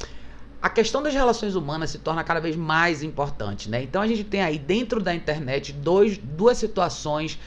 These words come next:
que são, que a gente deve considerar como alerta. Primeiro, as vantagens e segundo, as desvantagens, né? As vantagens, quais são as vantagens que a gente tem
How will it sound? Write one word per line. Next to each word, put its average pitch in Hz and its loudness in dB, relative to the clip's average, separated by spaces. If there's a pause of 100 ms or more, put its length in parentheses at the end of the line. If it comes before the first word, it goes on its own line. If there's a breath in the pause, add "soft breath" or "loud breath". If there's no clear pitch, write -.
(440 loud breath)
que 180 -4
são, 156 0
que 175 0
a 165 4
gente 151 -2
deve 170 2
considerar 160 0
como 165 -4
alerta. 113 -4
Primeiro, 185 6
as 127 0
vantagens 151 0
e 151 -8
segundo, 147 -4
as 156 0
desvantagens, 131 -6
né? 117 -4
As 202 4
vantagens, 143 0
quais 202 2
são 214 -2
as 208 2
vantagens 180 0
que - -4
a - 0
gente 170 -2
tem 175 -2